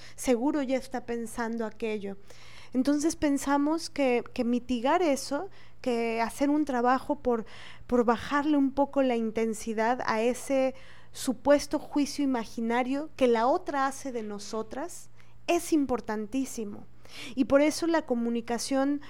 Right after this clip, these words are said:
franca, y que la comunicación franca para nosotras no es que sea una comunicación violenta, ¿no? Porque hay gente que bajo la, la, el supuesto mote de, de la franqueza,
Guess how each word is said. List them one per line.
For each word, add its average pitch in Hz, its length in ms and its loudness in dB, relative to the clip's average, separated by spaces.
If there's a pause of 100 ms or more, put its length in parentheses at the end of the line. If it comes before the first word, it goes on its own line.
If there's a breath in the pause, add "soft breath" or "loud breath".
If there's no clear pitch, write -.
(140 loud breath)
franca, 240 640 0 (460 soft breath)
y 269 140 6
que 240 140 4
la 226 160 4
comunicación 220 640 2
franca 269 540 0
para 214 240 2
nosotras 233 600 -2
no 233 220 2
es 233 440 0 (320 soft breath)
que 233 100 -2
sea 233 500 6
una 226 220 2
comunicación 202 760 0
violenta, 214 500 2
¿no? 233 200 -2
Porque 220 220 -2
hay 226 100 2
gente 226 340 0
que 220 140 -2
bajo 202 320 0
la, 98 240 0 (1120 loud breath)
la, 214 600 2
el 226 160 2
supuesto 247 500 4
mote 240 600 2
de, 196 680 -2
de 208 140 -2
la 202 140 2
franqueza, 226 880 -2